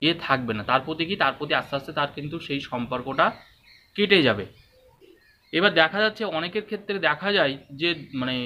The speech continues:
দুটো একটা বশীকরণ করার পরেও হয়তো কিছু না কিছু হচ্ছে না বা সামান্য কাজ হয়েছে, তখন জানবেন সবসময় কিছু কিছু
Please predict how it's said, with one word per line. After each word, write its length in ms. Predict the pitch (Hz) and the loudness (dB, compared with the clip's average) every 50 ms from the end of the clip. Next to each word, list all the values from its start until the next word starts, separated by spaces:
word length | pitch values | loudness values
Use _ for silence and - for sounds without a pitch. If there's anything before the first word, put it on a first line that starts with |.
| 117 - 135 139 | -6 -10 -8 -6
দুটো 160 | 165 175 185 | -6 -2 0
একটা 220 | 196 190 190 - 196 | -2 -2 0 -2 -2
বশীকরণ 500 | 190 147 160 165 - 196 190 190 185 190 | -2 -2 -4 -4 -4 -4 -4 -4 -4 -4
করার 260 | 180 175 160 160 160 | 0 0 2 2 2
পরেও 280 | 160 156 160 170 190 185 | 0 0 0 0 0 0
হয়তো 180 | 185 180 180 170 | -2 -4 -6 -8
কিছু 280 | - - 180 175 - 190 | -8 -8 -8 -8 -6 -6
না 80 | 190 185 | -4 -4
কিছু 180 | 160 175 185 165 | -4 -6 -6 -6
হচ্ছে 340 | 143 151 135 - - - 160 131 | -4 -4 -6 -6 -6 -6 -4 -2
না 120 | 113 104 101 - - | -2 -4 -6 -6 0
বা 120 | - 143 147 147 - - - - _ - - | 4 4 4 4 0 -12 -20 -20 _ -12 -10
সামান্য 440 | - - 175 175 180 185 185 185 190 185 | -4 0 2 2 4 4 2 2 0 -2
কাজ 280 | 180 170 156 151 156 151 | 2 4 6 6 6 4
হয়েছে, 320 | 143 139 139 135 117 120 110 98 - - _ _ _ _ _ _ _ _ - | 2 -2 -2 -4 -2 -4 -6 -6 -8 -14 _ _ _ _ _ _ _ _ 2
তখন 220 | - 165 165 208 214 202 | 4 4 6 6 4 6
জানবেন 380 | 190 180 185 202 208 202 170 160 - - - - - - - - | 6 6 6 4 4 0 0 0 -2 -10 -18 -20 -20 -20 -18 -6
সবসময় 540 | - 170 170 - - - 202 196 202 202 208 214 208 - - - - - - - | 2 2 2 2 2 -4 -2 0 2 2 0 -2 -4 -10 -16 -16 -16 -16 -12 -4
কিছু 220 | - 190 165 170 208 | -4 -4 -2 0 0
কিছু 200 | 208 208 208 208 | -2 0 0 0